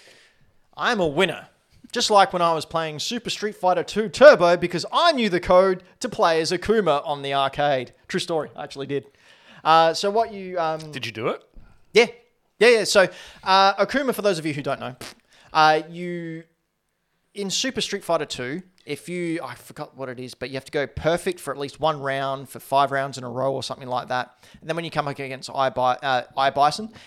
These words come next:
Speaker 1: M Bison,
Speaker 2: M Bison.
Speaker 1: uh, Akuma comes in and beats him up before the match, and you fight Akuma. And, and that was a, a hidden character which was never even talked about until it happened one day in the arcade, and people freaked out. Because
Speaker 2: So they
Speaker 1: back in
Speaker 2: didn't
Speaker 1: the
Speaker 2: even leak
Speaker 1: nineties,
Speaker 2: it?
Speaker 1: no, it wasn't even leaked.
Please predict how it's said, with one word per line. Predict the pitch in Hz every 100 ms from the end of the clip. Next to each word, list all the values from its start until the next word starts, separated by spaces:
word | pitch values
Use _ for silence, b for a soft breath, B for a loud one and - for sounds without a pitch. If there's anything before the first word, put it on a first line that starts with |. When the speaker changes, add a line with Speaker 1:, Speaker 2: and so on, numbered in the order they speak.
| B
Speaker 1:
M | 214 233
Bison, | 165 143 131 -
Speaker 2:
M | 120
Bison. | 117 127 175 - -
Speaker 1:
uh, | 151 151 160
Akuma | 190 196 165
comes | 160 147 143
in | 143
and | 131
beats | 147 -
him |
up | 127
before | 127 - 123
the |
match, | 123 139 131
and |
you | 127
fight | - 120 127
Akuma. | 143 131 127
And, | 131 -
and | 127
that | 131
was | 135
a, | 131 123 -
a | 123
hidden | - 220 196
character | 180 170 170 139 131
which | 127 143 -
was | 147 131
never | 151 180 208 202 170 170
even | 165 151 151 143 147 _
talked | - 175 165
about | 147 131 135
until | 131 143 131
it | -
happened | 143 156 139
one | 131 131
day | 131
in | 135
the | 135
arcade, | 139 131 131 135
and | 135 127 135 -
people | 131 123
freaked | - 123 -
out. | - -
Because | 165 185 - B B
Speaker 2:
So | 143
they | 160
Speaker 1:
back | 240
in | 240
Speaker 2:
didn't | 226
Speaker 1:
the | 202
Speaker 2:
even | 202 220
leak |
Speaker 1:
nineties, | 147 135 120
Speaker 2:
it? | - -
Speaker 1:
no, | 180
it | 180 175
wasn't | 208 214
even | 214 170 151
leaked. | 185 143 -